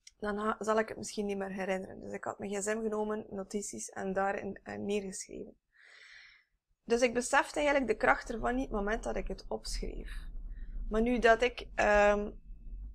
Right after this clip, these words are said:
mijn dag begonnen was, en nog meer nu dat ik deze morgen, eh, die boodschap gebruikte voor een post te maken op sociale media,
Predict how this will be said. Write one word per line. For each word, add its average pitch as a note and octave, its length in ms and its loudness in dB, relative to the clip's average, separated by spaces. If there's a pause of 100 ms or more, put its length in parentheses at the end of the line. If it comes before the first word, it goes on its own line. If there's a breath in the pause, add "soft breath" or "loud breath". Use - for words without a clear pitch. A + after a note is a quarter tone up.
(140)
mijn G3+ 220 4
dag A#3 260 6
begonnen G3+ 400 2
was, F#3+ 300 -4
en G3+ 140 0
nog G3+ 160 -4
meer A3 320 2
nu G#3 120 0
dat G3+ 120 2
ik - 300 -8
deze G3 240 0
morgen, G#3 460 2
eh, F#3+ 320 0 (440)
die G3 300 -4
boodschap A#3 400 2
gebruikte A3 440 2
voor G3+ 100 -4
een G3 80 -8
post B3+ 280 -4
te G#3 80 -8
maken G#3 280 -2
op F#3+ 60 -10
sociale F#3+ 360 -4
media, B3+ 440 -4